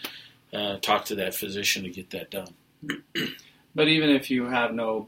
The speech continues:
Speaker 2: ability to find out whether you have heavy metals and you suspect it, it's not a bad idea to take detoxylation for a couple of months and eat a good amount of vegetables, because then you've cleaned it out.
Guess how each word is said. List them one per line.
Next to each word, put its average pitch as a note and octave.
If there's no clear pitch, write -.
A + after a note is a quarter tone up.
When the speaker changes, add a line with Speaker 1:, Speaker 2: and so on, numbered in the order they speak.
Speaker 2:
ability A#2+
to A2
find A#2+
out A2
whether A2+
you A2+
have A2
heavy A2
metals A2
and G#2+
you G#2+
suspect C3+
it, A#2
it's A#2
not C#3
a A2+
bad B2
idea A2+
to A2
take C3
detoxylation A2+
for A2+
a -
couple A#2
of A2
months A#2
and C#3
eat C3
a B2
good B2+
amount B2
of C#3+
vegetables, B2+
because B2+
then C3+
you've B2
cleaned E3
it C3+
out. C3+